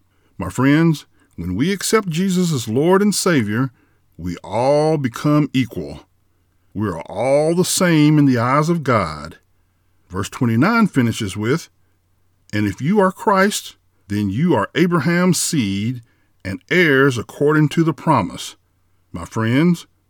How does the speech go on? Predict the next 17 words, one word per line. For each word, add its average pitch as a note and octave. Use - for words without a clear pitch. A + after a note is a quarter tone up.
what D#3
was A3
the A3
promise? -
It's E3+
found D#3+
in A#2
Genesis D3+
chapter E3
twelve, C#3
verses F2+
two D#3
and D#3+
three. G2
And F2
God F3+
said, A2